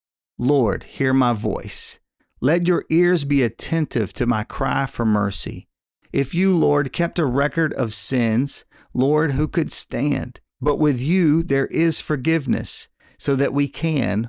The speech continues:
with reverence, serve you. I wait for the Lord.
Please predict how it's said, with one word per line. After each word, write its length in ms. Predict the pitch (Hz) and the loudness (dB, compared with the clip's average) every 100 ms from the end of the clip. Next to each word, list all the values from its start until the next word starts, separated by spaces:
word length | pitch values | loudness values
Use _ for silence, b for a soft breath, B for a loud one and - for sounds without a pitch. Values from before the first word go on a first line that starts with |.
| - | -2
with 300 | 135 123 - | -2 -2 -2
reverence, 720 | 147 147 107 107 113 - - _ - | 0 0 0 -2 -4 -8 -12 _ -10
serve 480 | - 127 123 110 - | -4 0 0 -2 -6
you. 160 | 95 - - _ _ _ _ - | -8 -10 -18 _ _ _ _ -6
I 120 | 120 | -2
wait 340 | 127 151 165 | 2 2 0
for 140 | - 156 | -2 -2
the 120 | 143 | 0
Lord. 540 | 131 127 120 104 - | 2 2 2 -2 -6